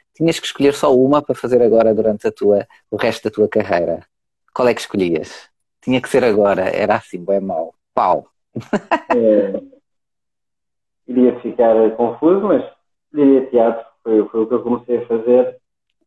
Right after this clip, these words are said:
Speaker 1: Ah.
Speaker 2: Ah, então, fazia teatro. Pronto.
Speaker 1: Olha, ai-, ainda
Speaker 2: É
Speaker 1: bem,
Speaker 2: isso.
Speaker 1: porque, porque esta pergunta tinha rasteira.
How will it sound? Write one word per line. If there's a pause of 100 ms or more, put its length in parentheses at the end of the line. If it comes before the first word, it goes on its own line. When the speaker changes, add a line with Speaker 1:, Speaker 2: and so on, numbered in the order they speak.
(120)
Speaker 1:
Ah.
Speaker 2:
Ah,
então, (460)
fazia
teatro. (400)
Pronto. (120)
Speaker 1:
Olha,
ai-,
ainda
Speaker 2:
É
Speaker 1:
bem,
Speaker 2:
isso.
Speaker 1:
porque,
porque
esta
pergunta
tinha
rasteira.